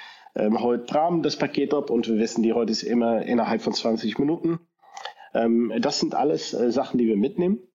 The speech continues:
Und dann berechnen wir immer, ne, wie groß ist die Chance, dass so ein Schließfach leer ist.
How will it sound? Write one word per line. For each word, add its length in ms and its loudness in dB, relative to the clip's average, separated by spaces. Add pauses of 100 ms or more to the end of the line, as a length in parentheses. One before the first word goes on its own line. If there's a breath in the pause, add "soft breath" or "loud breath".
(540 loud breath)
Und 220 0
dann 200 2
berechnen 480 0
wir 160 0
immer, 560 0
ne, 320 2
wie 180 0
groß 320 0
ist 160 -4
die 80 0
Chance, 720 -2
dass 200 -2
so 100 0
ein 80 0
Schließfach 560 -2
leer 300 2
ist. 260 -14